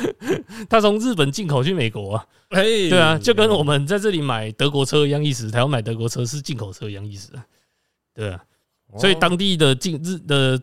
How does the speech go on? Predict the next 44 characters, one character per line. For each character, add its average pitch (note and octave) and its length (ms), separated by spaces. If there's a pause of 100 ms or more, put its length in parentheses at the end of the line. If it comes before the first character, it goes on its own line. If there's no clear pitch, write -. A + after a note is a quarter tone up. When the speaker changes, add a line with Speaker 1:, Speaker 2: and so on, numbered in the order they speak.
Speaker 1:
Toyota， C3+ 500
我 G2+ 60
们 G2+ 80
都 B2+ 100
说 A#2 300
，“干， A2+ 160
这 A#2 80
个 A2 140 (240)
处 - 180
理 G2+ 80
应 A2+ 80
该 G#2+ 140
没 F2+ 100
败。” F#2+ 180 (200)
嘿， - 60 (360)
<laughs> F#4 80
嘿， G2 120
对， G#2 200
嘿， A2 180
嘿， G#2+ 240 (240)
跟 C#3+ 160
台 B2+ 140
湾 B2+ 160
差， A#2+ 340
这 C3 160
完 A#2 160
全 G#2+ 140
是 A#2+ 60
相 A2+ 200
反 G2+ 140
的 F2 80
状 G2+ 180
态 G2 200
啊。 - 120 (360)
Speaker 2:
啊， D#3 160
Speaker 1:
对。 D#3+ 80 (180)
Speaker 2:
底 A#2+ 140
下 D3+ 160
刚 D3+ 160
好 A2 100
看 - 160
了 A#2 180
什 A#2 80
么 C3+ 360